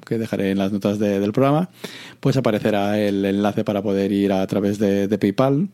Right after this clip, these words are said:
¿no? Y hacer esta pequeña, eh, ¿no? esta, esta donación,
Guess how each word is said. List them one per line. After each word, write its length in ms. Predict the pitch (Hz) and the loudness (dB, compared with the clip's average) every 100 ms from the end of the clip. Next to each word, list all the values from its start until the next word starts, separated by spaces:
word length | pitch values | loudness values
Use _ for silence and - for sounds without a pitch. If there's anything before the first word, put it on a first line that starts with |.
| - - - | -12 -20 -4
¿no? 80 | 120 | -2
Y 40 | |
hacer 160 | 110 107 | 0 -2
esta 120 | 110 | -2
pequeña, 540 | 101 101 104 101 101 | -2 0 0 -2 -2
eh, 240 | 110 110 110 - - - - | -4 -4 -8 -14 -20 -14 -4
¿no? 80 | 120 | -2
esta, 280 | 120 - | -2 -4
esta 140 | 120 113 | -2 0
donación, 520 | 110 107 147 165 | 0 0 0 0